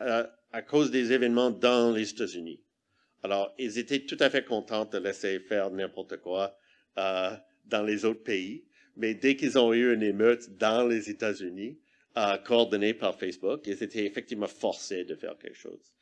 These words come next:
Et l'autre chose, c'est que i-, ils acceptent aussi que la modération ne peut pas s-, se faire entièrement par des algorithmes. Il doit y avoir des êtres humains qui, qui, qui, qui regardent ce qu'ils font. Alors, évidemment, ça, ça, ça cause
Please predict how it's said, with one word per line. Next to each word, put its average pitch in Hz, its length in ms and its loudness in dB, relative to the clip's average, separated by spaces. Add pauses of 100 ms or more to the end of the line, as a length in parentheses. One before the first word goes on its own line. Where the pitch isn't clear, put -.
(340)
Et 139 240 4
l'autre 139 180 2
chose, 160 180 6
c'est 160 120 4
que 127 260 4 (320)
i-, 131 200 0
ils 139 200 4
acceptent 170 360 6
aussi 147 360 2
que 123 100 2
la 107 260 4
modération 117 540 2
ne 107 140 0
peut 101 180 -4
pas 127 160 2
s-, - 300 -10
se - 220 -4
faire 98 400 -2
entièrement 104 540 -4
par 101 200 -4
des 90 180 -4
algorithmes. 78 640 -8 (520)
Il 98 120 -8
doit 110 180 4
y - 20 8
avoir 107 220 4
des 95 240 -2
êtres 98 240 0
humains 87 400 -4
qui, 87 340 -10
qui, 82 300 -14 (380)
qui, 80 280 -14 (120)
qui 104 120 -10
regardent 87 440 -4
ce - 80 -20
qu'ils - 100 -14
font. 85 140 -14 (160)
Alors, 113 280 -2 (220)
évidemment, 143 380 4
ça, - 260 2 (160)
ça, 135 340 4 (260)
ça 117 200 -2
cause 143 520 2